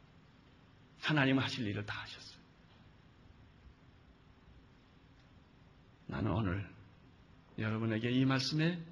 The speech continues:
비추어서 이런 권면을 드리고 싶습니다. 목사라도 인간적인 믿음으로 목회할 수 있어요. 자기의 자존심으로, 자기가 가지고 있는 박사학위로,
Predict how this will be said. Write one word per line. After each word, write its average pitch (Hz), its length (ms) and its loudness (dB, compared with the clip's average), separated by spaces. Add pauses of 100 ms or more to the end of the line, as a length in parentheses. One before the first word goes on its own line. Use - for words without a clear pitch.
(140)
비추어서 - 560 -10 (120)
이런 123 240 0
권면을 110 420 2
드리고 107 260 -6
싶습니다. - 460 -10 (1160)
목사라도 85 680 -4 (960)
인간적인 139 640 4
믿음으로 117 420 0
목회할 95 340 -4
수 - 140 -6
있어요. - 260 -12 (1300)
자기의 113 320 -4
자존심으로, 110 680 -2 (1400)
자기가 127 340 0
가지고 123 200 0
있는 123 80 -2
박사학위로, 113 600 -6